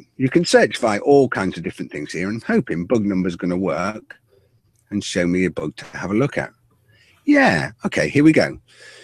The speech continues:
So <clears throat> this was a little interesting bug here that we, that you could take a look at. And the reason why I wanted to show this really was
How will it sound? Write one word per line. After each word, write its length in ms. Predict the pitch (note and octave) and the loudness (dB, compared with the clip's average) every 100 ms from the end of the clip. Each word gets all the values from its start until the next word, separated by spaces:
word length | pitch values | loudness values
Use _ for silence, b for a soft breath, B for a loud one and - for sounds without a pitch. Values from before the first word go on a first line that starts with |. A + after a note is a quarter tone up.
| B | B
So 240 | - E3+ _ - - - | 2 2 _ 2 4 6
<clears throat> 360 | C3 G#2 _ | 4 2 _
this 200 | - A#3+ | -2 0
was 100 | A#3 | 4
a 60 | G3+ | 6
little 160 | F3+ C#3 | 6 6
interesting 420 | C3 B2 - A2 | 4 2 0 2
bug 200 | B2 G2+ | 2 2
here 300 | A#2+ F#2+ A#2 _ | 2 2 -2 _
that 80 | A#2+ | -2
we, 180 | B2+ - | -2 -4
that 200 | C3 A#2 | -4 -2
you 120 | B2 | -2
could 160 | G#2+ G2+ | -4 -2
take 200 | B2+ A#2 | -2 0
a 40 | |
look 180 | A2+ A#2+ | 0 0
at. 140 | E2+ - _ _ _ _ _ _ - - _ _ - - _ - B B B B | -4 -6 _ _ _ _ _ _ -20 -20 _ _ -20 -20 _ -20 B B B B
And 120 | C#3 | 6
the 60 | D#3 | 8
reason 220 | A#3 B3 | 8 8
why 80 | A3+ | 6
I 40 | |
wanted 280 | F#3 D3+ B2+ | 8 6 4
to 80 | - | 0
show 240 | - D#3+ | 2 2
this 200 | A#2+ G#2+ | 4 0
really 220 | G#2+ G2 G#2 | -2 -2 -2
was 240 | A2 G#2+ | -4 -6